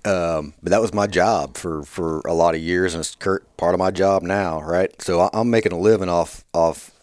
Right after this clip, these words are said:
I'm, I'm financially invested in, in wildlife as well, but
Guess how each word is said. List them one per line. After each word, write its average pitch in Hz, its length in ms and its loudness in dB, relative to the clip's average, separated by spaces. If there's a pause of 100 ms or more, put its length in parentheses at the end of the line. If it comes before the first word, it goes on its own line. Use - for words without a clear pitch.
(120)
I'm, 92 280 -6
I'm 101 160 2
financially 92 800 -2 (600)
invested 92 640 0
in, 82 260 -4
in 80 220 -6
wildlife 85 520 2
as 71 140 -10
well, 90 400 4
but 82 540 2